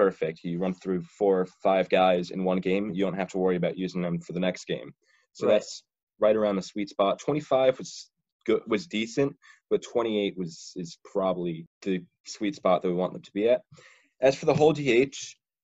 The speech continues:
Speaker 1: I'm probably biased in this sense where I've always been a guy that's, like, loved pitchers, loved supporting, you know, just pitchers in general, and like a more, I'd rather a pitcher's duel over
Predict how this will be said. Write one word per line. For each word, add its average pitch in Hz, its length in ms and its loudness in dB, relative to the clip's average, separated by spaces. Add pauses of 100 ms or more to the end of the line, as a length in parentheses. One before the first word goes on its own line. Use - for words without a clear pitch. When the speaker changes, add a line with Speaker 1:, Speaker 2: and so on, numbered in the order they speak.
(640)
Speaker 1:
I'm 139 480 4 (360)
probably 117 280 2
biased 104 420 4
in 110 80 -6
this 107 160 -6
sense 113 320 -6
where 98 260 2
I've 98 280 2
always 98 480 2
been 95 340 0
a - 60 -6
guy 90 280 0
that's, 85 280 -4
like, 85 200 -6 (120)
loved 87 420 -2
pitchers, 98 580 0
loved 87 200 -2
supporting, 92 600 0 (540)
you 240 80 -6
know, 202 120 4
just - 220 -10
pitchers 117 360 -2
in 92 100 0
general, 107 540 2
and 87 280 -2
like 92 300 0 (160)
a 87 300 -2
more, 90 400 0 (400)
I'd 110 200 2
rather 120 260 6
a 98 60 0
pitcher's 117 440 -8
duel 120 380 2
over 92 340 2